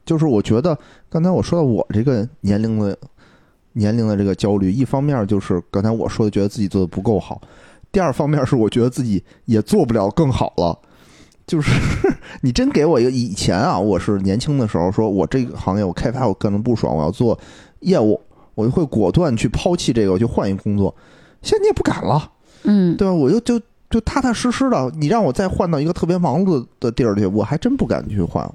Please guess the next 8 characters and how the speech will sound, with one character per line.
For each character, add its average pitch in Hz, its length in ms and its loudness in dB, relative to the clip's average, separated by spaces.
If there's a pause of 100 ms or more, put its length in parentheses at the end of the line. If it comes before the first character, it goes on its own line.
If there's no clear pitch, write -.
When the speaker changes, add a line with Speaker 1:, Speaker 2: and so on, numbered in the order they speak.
Speaker 1:
我 110 100 -4
觉 180 160 0
得， 208 180 0 (1600)
是 - 140 -2
吧？ 101 260 -2 (180)
你 131 460 0
接 277 160 0
受， 143 320 0